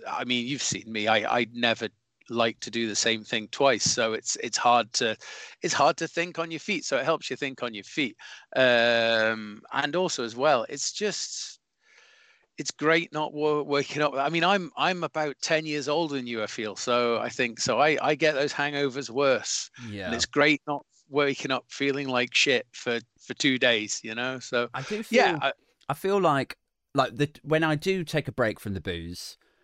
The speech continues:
Speaker 2: uh, or I just, you know, on a random Friday night, maybe I haven't got a guest booked
Speaker 1: Mm.
Speaker 2: or I've pre-recorded an episode, and so there's no immediate requirement to come out here and slug back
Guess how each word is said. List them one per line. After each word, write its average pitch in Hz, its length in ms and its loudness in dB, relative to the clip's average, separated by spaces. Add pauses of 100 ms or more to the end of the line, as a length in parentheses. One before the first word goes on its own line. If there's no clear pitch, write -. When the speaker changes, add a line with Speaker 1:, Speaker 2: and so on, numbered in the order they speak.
(380)
Speaker 2:
uh, 85 320 -2 (120)
or 117 260 2
I 101 100 2
just, 104 300 -6
you 151 80 -2
know, 92 160 -6
on 104 80 -4
a 87 80 -6 (120)
random 98 400 -2
Friday 101 300 0
night, 107 240 -2
maybe 107 180 -4
I 98 60 -2
haven't 101 220 -4
got 98 140 -6
a - 20 -16
guest - 340 -6
booked 110 280 -6
Speaker 1:
Mm. 117 80 -8
Speaker 2:
or 98 100 -4
I've 92 100 -10
pre-recorded 104 720 -4
an 101 120 -4
episode, 98 600 -4
and 90 120 -12
so 92 220 -8
there's 92 200 -8
no 95 460 -6
immediate 131 480 0
requirement 123 520 0
to - 60 -16
come 110 200 -8
out 110 180 -2
here 110 180 -4
and 101 120 -6
slug - 300 -6
back 95 200 -6